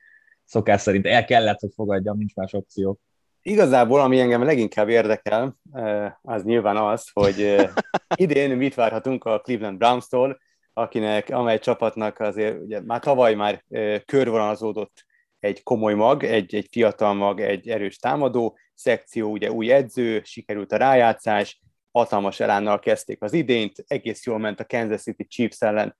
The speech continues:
Speaker 2: az első fél időben, ezt a, ezt a meccset amúgy közvetítettétek is, és azt mondtátok, hogy baromi bátran kezdett a Browns, aztán végül egy három pontos vereség lett a vége.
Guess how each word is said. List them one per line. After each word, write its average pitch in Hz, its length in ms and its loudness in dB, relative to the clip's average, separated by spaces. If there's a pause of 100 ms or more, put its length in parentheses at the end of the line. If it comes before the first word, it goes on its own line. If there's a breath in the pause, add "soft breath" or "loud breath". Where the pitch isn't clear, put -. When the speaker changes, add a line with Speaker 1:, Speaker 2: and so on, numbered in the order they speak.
(160)
Speaker 2:
az 104 140 -14
első 139 360 2
fél 117 180 -2
időben, 110 260 0
ezt - 200 -4
a, 120 140 0
ezt 127 220 -4
a - 20 0
meccset 123 260 -2
amúgy 110 220 -4
közvetítettétek 110 840 -6
is, 135 120 -8
és 113 100 -8
azt 123 220 2
mondtátok, 113 580 0
hogy 113 220 2 (340 soft breath)
baromi 110 340 -2
bátran 107 420 0
kezdett 104 380 -4
a 104 60 -8
Browns, 139 340 -4
aztán 120 320 -8
végül 110 200 -6
egy 107 120 -4
három 98 300 -2
pontos 104 300 -12
vereség 104 460 -2
lett 107 220 -6
a 104 60 -6
vége. 107 500 -2